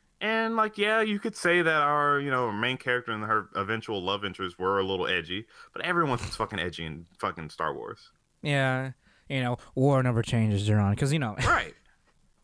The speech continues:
Speaker 1: Right. But that's fine, because it was a new environment. It was a breath of fresh air. There was something else going on other than, uh, you know,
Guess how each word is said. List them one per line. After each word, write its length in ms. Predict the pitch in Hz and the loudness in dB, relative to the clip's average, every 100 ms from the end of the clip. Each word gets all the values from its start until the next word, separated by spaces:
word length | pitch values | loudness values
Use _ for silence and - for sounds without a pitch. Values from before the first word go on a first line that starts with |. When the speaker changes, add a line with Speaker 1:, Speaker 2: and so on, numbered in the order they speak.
| - | -10
Speaker 1:
Right. 220 | 392 - - - | -6 -6 -8 -8
But 140 | - | -2
that's 240 | 330 277 269 | -2 -2 -8
fine, 720 | - - 285 302 285 233 175 | -10 -10 -6 -4 -4 -2 -4
because 320 | 175 - 208 | -4 -8 -4
it 80 | 220 | -2
was 120 | 214 | 0
a 60 | 208 | 2
new 200 | 220 226 | 2 2
environment. 600 | 196 196 233 240 190 - | 2 2 4 4 2 2
It 60 | |
was 260 | 185 180 156 - - - | 4 2 0 -14 -20 -16
a 40 | |
breath 300 | 131 151 202 | -2 0 0
of 100 | 196 | -2
fresh 280 | - 185 180 | -2 -2 0
air. 200 | 175 196 | 2 2
There 80 | 170 | 2
was 120 | 165 | 0
something 320 | - 185 180 170 | 0 0 0 0
else 280 | 160 170 147 | 0 0 -2
going 340 | 143 143 143 | -2 0 2
on 280 | 147 156 143 | 2 2 2
other 240 | 131 139 131 | 0 0 -2
than, 300 | 131 127 127 _ _ _ _ _ | -4 -4 -8 _ _ _ _ _
uh, 720 | 120 123 117 113 101 98 95 90 85 76 73 78 92 | 2 2 2 0 -2 -4 -6 -6 -8 -8 -10 -12 -6
you 120 | 139 | -2
know, 280 | 120 113 | -2 -2